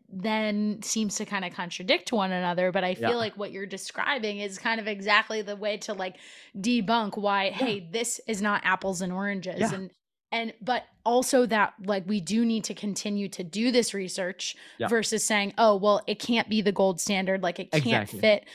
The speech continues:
Speaker 1: so it just can't be done."
Speaker 2: Yeah, it just needs to be done in a way where people can benefit from it most.
Speaker 1: Sure.
Speaker 2: Because, you know, certain people, oh, they pre-fatigue it for,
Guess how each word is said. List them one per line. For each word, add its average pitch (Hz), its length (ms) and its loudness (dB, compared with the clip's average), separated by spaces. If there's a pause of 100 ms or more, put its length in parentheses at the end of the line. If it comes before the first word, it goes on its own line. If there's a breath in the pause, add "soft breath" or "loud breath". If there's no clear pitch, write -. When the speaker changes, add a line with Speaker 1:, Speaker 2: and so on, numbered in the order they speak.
(120)
Speaker 1:
so - 180 2
it 208 100 4
just 208 220 2
can't 180 220 -2
be 175 80 -4
done." 151 260 -2 (320)
Speaker 2:
Yeah, - 160 0 (220)
it 160 100 0
just 185 180 4
needs 180 200 2
to 160 100 -2
be 139 300 -2
done 131 480 2 (340)
in 156 180 0
a 139 60 0
way 127 380 0
where 113 480 -2
people 135 340 -4
can 113 160 -8
benefit 139 440 -4
from - 180 -12
it - 80 -16 (100)
most. - 160 -10
Speaker 1:
Sure. - 180 -6 (480)
Speaker 2:
Because, 131 440 0
you 151 100 0
know, 131 100 0
certain 143 340 -2
people, 123 460 -2 (220 soft breath)
oh, 135 160 4
they 123 160 0
pre-fatigue 127 600 -4
it - 100 -10
for, 113 400 -6